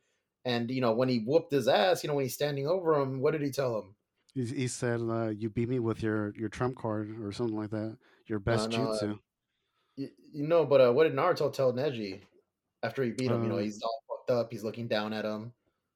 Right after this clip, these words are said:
Speaker 1: And then Naruto
Speaker 2: Um,
Speaker 1: said, "Imma go fuck your cousin," and then,
Speaker 2: Yeah,
Speaker 1: um, <laughs>
Speaker 2: "Before you do."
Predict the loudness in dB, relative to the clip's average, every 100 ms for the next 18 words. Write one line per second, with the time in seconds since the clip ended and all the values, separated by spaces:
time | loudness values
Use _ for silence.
0 | _ _ _ _ _ _ -2 2 2 2
1 | 2 2 0 -4 -2 0 2 0 0 -4
2 | -10 -6 -6 -4 -4 -4 -6 0 0 0
3 | -4 -6 -4 -6 -4 -4 -2 -4 -4 -6
4 | -8 -14 -20 _ 2 4 4 6 6 6
5 | 4 -2 -10 -20 _ -2 2 8 10 12
6 | 8 8